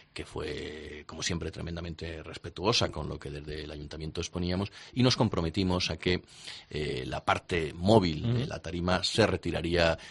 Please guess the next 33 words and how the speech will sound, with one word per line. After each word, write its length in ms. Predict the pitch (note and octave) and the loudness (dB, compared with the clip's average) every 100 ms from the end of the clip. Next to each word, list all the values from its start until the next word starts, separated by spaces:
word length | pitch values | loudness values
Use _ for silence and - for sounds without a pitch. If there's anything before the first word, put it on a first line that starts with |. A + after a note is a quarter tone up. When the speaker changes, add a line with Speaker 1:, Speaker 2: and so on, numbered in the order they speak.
| - | -10
Speaker 1:
eh, 300 | C#2+ D#2 D#2 | -6 -4 -4
cuando 600 | - D#2 D2+ D2 C#2 B1+ D#2 | -4 -2 -2 -2 -2 -6 -6
llegase 400 | D#2 D#2+ D2+ D#2+ | -6 -2 -2 -4
la 80 | |
Semana 240 | D#2+ D#2 D#2 | -6 -8 -10
Santa. 300 | D2+ - - _ _ E2 | -12 -14 -20 _ _ -8
Y 40 | |
estamos 320 | D#2+ D#2 E2 | -6 -6 -8
cumpliendo, 760 | D#2+ D#2 E2 D#2+ E2 D#2+ D2+ - | -10 -10 -8 -6 -4 -4 -6 -10
eh, 280 | - - - | -14 -12 -14
con 260 | - D#2 D#2+ | -12 -10 -8
nuestro 300 | D#2+ - - | -10 -12 -10
compromiso. 440 | D2+ D2+ F#2 G2 | -8 -4 -2 2
Yo 120 | G2+ C3+ | 6 6
sé, 180 | F3 - - - - | 6 2 -10 -14 -2
hay 100 | A#2 | 0
gente, 420 | C#3+ C#3+ D3+ D3 - | 2 4 6 4 2
eh, 800 | F2 E2+ E2 D#2+ D#2+ D2 D#2 D#2 _ - | 0 2 2 0 -2 -6 -8 -8 _ -14
eh, 240 | - - | -14 -12
que, 220 | - E2 | -10 -10
que 220 | - E2 D#2 | -8 -10 -8
dice, 420 | F2+ - F2 E2 - - | -10 -6 -4 -4 -10 -16
"¿Y 60 | - | -6
por 140 | F#2+ | -2
qué 100 | - | 0
las 140 | F2+ - | 0 0
quitáis 640 | D#2+ F#2+ G2 F#2+ F#2+ F#2 | 0 6 8 8 4 -2
con 680 | - E2 D#2+ D#2+ D#2+ E2 D#2+ | -4 -6 -4 -6 -8 -8 -8
lo 140 | D#2+ | -8
que 100 | E2 | -8
supone 540 | - D#2+ F#2+ F#2 F2+ E2+ | -10 -4 0 2 2 -2
de 120 | D#2+ | -4
trabajo?". 680 | D2+ D#2 A2+ A2+ - G#2+ | -2 10 12 12 8 0